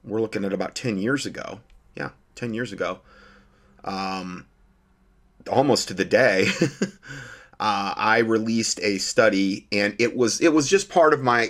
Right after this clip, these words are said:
current events, but the first part of the study in the table of contents was entitled Be Nobody's Valentine, the horrific pagan history of Valentine's Day. Now, I give you, I'm giving you a audio that I did on that,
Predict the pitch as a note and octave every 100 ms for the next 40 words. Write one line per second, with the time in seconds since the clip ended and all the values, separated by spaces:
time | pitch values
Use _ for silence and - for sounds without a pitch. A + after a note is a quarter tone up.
0 | - - C#3+ A2+ A#2+ F#2 - A2+ - -
1 | F3 E3 - - C#3+ C3 A2+ G#2 - -
2 | F#2+ G2+ F2+ C3 A2+ G2+ - A#2+ A2+ A2
3 | F#2 A2 G2 F#2+ - - - _ _ _
4 | _ - G#2+ - B2+ A2+ G2+ F#2+ C3+ D#3+
5 | C#3+ C3 A#2+ A#2+ A2 F#2 G2+ F#2+ F2 -
6 | D#2+ D#2 - - _ _ - - - A#2
7 | B2+ A2+ G#2+ D3 E3+ F#3 - - D3 D3
8 | C#3+ B2 B2+ A2 - F#2+ F#2+ A2 G#2 G2
9 | F2 F2 F2 G2+ A2 G2+ - - _ _
10 | _ - - A#2+ A2 D#3 D3 D#3+ D3+ C#3+
11 | - _ _ _ - G#2+ C3+ C#3+ C#3+ C3+
12 | A2 G#2 - - A#2 C#3 C3 A2 G2+ G2+
13 | F#2+ F2+ F#2 F2 F2 F2 F2 G#2